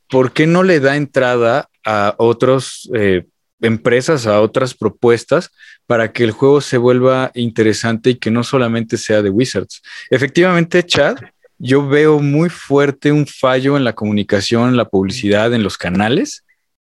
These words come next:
de, de, de Wizards of the Coast. Ah, yo no me entero de los, de los streams. Digo, uso Twitch gracias a, a, a que ustedes me han dicho, "Oye, hay, hay Twitch", ¿no? Y, y está padre, una plataforma de, de Amazon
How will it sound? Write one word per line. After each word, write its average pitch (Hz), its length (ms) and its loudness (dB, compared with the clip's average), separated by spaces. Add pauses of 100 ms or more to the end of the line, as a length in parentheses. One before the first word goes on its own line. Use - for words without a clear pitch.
(180)
de, 104 460 2
de, 98 240 0
de 110 120 0
Wizards 123 380 0
of 104 100 0
the 101 80 0
Coast. - 460 -2 (520)
Ah, 117 540 0 (380)
yo 139 180 0
no 220 80 2
me 185 100 2
entero 175 300 0
de 139 100 4
los, 117 320 -4
de 120 100 -2
los 113 120 -4
streams. 214 500 -2 (160)
Digo, 170 380 0 (200)
uso 175 380 0
Twitch 190 380 0
gracias 160 460 -2
a, 127 100 2
a, 117 420 -4
a 113 40 -2
que 127 120 0
ustedes 147 280 0
me 147 80 2
han 139 80 0
dicho, 139 300 0
"Oye, 160 340 0
hay, 139 300 -4
hay 151 140 -2
Twitch", 156 380 0
¿no? 143 240 0
Y, 98 200 -8 (280)
y - 80 -4
está 196 220 -2
padre, 160 360 4
una 147 180 2
plataforma 120 580 0
de, 92 280 0
de 101 100 0
Amazon 117 540 -2